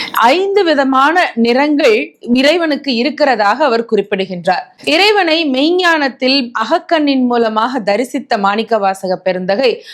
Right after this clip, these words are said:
அவனுடைய அந்த இ-, நிறங்களை பற்றி கூறுவதை நாம் கொஞ்சம் சிந்திக்க வேண்டும். இந்த ஐந்து நிறங்களும் ஐம்பூதங்களினுடைய பிரதிபலிப்பாகத்தான் இருக்கிறது. அதனால், "நிறங்கள் ஓர் ஐந்துடையாய்" என்று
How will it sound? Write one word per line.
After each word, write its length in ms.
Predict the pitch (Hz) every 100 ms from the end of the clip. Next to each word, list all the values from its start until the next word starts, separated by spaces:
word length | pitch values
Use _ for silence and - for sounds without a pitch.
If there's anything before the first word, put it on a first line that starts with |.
| -
அவனுடைய 480 | 269 311 330 302 285
அந்த 360 | 269 247 233 214
இ-, 140 | 247
நிறங்களை 640 | 240 285 359 415 392 349 320
பற்றி 380 | 269 247 330 320
கூறுவதை 640 | 285 302 285 226 220 302
நாம் 260 | - 247 294
கொஞ்சம் 260 | 233 220 254
சிந்திக்க 440 | 220 185 202 202
வேண்டும். 360 | 180 180 185 185 - - -
இந்த 260 | 277 311 311
ஐந்து 540 | - 247 320 381 392
நிறங்களும் 720 | 294 254 285 285 240 226 294 -
ஐம்பூதங்களினுடைய 1120 | 233 330 359 294 330 339 359 320 262 240 240 311 -
பிரதிபலிப்பாகத்தான் 1040 | 233 269 294 277 - 220 220 202 226 233
இருக்கிறது. 580 | 196 185 190 170 170 _ - -
அதனால், 540 | 247 269 269 262 381 - -
"நிறங்கள் 680 | 233 269 349 349 339 302
ஓர் 300 | 269 330 381 -
ஐந்துடையாய்" 880 | 233 330 349 330 285 277 262 285 269
என்று 580 | 220 220 254 302 233 -